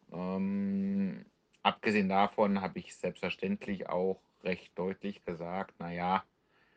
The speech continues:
ich bin halt auch, äh, ne, Senior Consultant und vielleicht hätte ich gern zur Abwechslung auch mal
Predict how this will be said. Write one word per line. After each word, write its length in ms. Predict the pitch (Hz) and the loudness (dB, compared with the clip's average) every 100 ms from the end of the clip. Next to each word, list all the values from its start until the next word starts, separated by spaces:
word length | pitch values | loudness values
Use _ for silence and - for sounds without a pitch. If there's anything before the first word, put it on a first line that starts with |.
| _ _ _ | _ _ _
ich 60 | _ | _
bin 220 | 90 95 | -4 -2
halt 280 | 92 87 - - | 0 -4 -6 -2
auch, 300 | 85 - - | -2 -2 -6
äh, 260 | 87 87 - - _ _ | -4 -6 -10 -20 _ _
ne, 280 | 90 92 98 _ _ _ _ _ _ _ | -4 -4 -4 _ _ _ _ _ _ _
Senior 480 | - 95 98 98 - | -8 -2 2 0 0
Consultant 840 | 95 90 - 85 90 - 90 90 | -4 -4 -2 -2 -2 -4 -8 -6
und 360 | - 87 87 - | -4 -4 -6 -8
vielleicht 300 | - 87 - | -2 0 0
hätte 120 | 90 | -2
ich 120 | 101 | -2
gern 200 | - 90 87 | 0 0 0
zur 140 | - | -6
Abwechslung 460 | - 95 - 92 - | -2 -2 -2 -8 -4
auch 200 | - 190 | -4 -2
mal 240 | 90 - | -4 -4